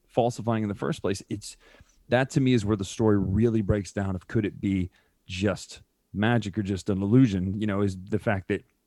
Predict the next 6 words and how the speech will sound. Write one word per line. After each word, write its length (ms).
you 120
have 180
Peter 280
and 60
the 40
disciples 680